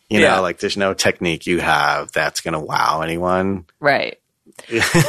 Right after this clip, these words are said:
Speaker 2: Well, actually, I'm going to, I'm gonna dispute you a little bit on
Speaker 1: Oh,
Speaker 2: that
Speaker 1: oh.
Speaker 2: because I have a little confession to make, and it's kind of awkward for me to say this.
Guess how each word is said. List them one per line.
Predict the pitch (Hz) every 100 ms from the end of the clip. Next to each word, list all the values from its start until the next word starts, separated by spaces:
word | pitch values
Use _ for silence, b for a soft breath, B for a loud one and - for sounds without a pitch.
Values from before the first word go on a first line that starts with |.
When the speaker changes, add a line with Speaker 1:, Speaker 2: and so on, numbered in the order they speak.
| 226 147
Speaker 2:
Well, | 254 -
actually, | 262 349 - 247 196 180 190
I'm | 190 214 247
going | 226 208 196 196
to, | 190 - 175 175 170
I'm | - 185
gonna | 202 190
dispute | 180 - - 185
you | 175 170 170
a | 151
little | 156 160
bit | 156 147
on | 147 143
Speaker 1:
Oh, | 170
Speaker 2:
that | 139 196
Speaker 1:
oh. | -
Speaker 2:
because | - 165 - 170 170 151 147 151 160 -
I | 143 143 151
have | 165 165 160
a |
little | 165 160 170
confession | 185 175 143 151 - 156
to | 156
make, | 151 156 185 -
and | 156
it's | 147 147
kind | - - 156
of | 175 -
awkward | 156 143 156 151 165
for | 165
me | 165
to | 165
say | - 143 135
this. | 139 185 - -